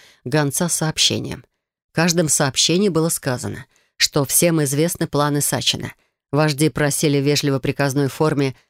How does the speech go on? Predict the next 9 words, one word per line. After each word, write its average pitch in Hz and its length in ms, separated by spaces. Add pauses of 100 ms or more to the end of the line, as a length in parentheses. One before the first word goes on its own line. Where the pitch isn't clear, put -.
(140)
прекратить 147 520
все 170 200
попытки 165 680
подорвать 143 560
мир 151 180
и 202 40
порядок 135 500
на 143 80
Хараппе. - 540